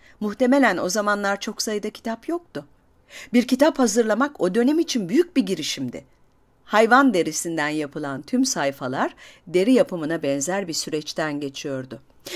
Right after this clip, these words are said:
Ama farklı olarak tabaklanmıyordu. Daha sonra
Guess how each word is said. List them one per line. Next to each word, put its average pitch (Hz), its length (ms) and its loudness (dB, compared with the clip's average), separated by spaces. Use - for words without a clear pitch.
Ama 214 180 4
farklı 247 380 4
olarak 220 420 4
tabaklanmıyordu. 175 1000 4
Daha 240 220 4
sonra 165 640 0